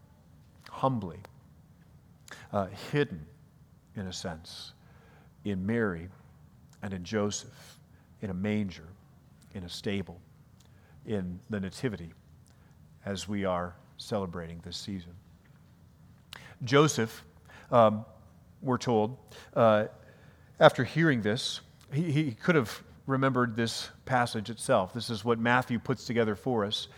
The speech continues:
how that prophetic word from the angel fulfills the prophetic word from the prophet Isaiah. This is in chapter seven, verse fourteen.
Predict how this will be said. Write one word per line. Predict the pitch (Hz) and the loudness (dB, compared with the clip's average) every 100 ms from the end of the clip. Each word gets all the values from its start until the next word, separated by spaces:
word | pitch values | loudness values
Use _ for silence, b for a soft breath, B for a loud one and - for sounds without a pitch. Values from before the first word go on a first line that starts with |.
| B B | B B
how | - | 8
that | 120 127 127 - - | 10 10 10 2 -6
prophetic | - 135 160 147 143 | 0 6 10 10 10
word | 139 143 143 123 | 6 6 6 4
from | 139 127 127 151 147 | 4 4 2 -4 -6
the | 127 135 | -4 0
angel | 143 147 117 113 | 2 2 2 0
fulfills | 127 - 151 143 135 120 | -2 0 6 8 6 2
the | |
prophetic | - 131 110 143 131 127 | -2 -2 2 4 4 4
word | 127 123 127 127 123 B B | 0 2 4 2 -2 B B
from | - 123 | -2 0
the | 123 | 0
prophet | - 127 120 120 120 | 2 4 6 2 0
Isaiah. | 127 117 107 117 98 | 2 2 2 2 2
This | 95 98 | -2 -6
is | 101 101 | -6 -6
in | |
chapter | 101 113 104 107 | -2 0 0 -4
seven, | - 120 104 98 | -4 -2 -2 -4
verse | 101 98 | -6 -6
fourteen. | - 104 - 120 104 | -6 -6 -6 -10 -10